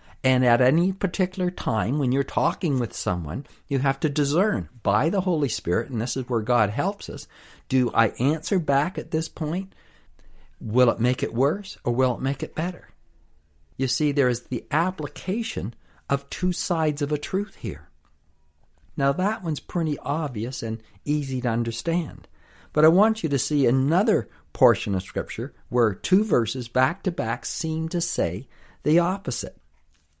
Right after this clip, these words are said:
Listen to Philippians two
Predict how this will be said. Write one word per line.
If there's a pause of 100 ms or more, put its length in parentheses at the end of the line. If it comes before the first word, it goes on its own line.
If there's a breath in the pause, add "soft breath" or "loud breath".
(720 loud breath)
Listen
to
Philippians
two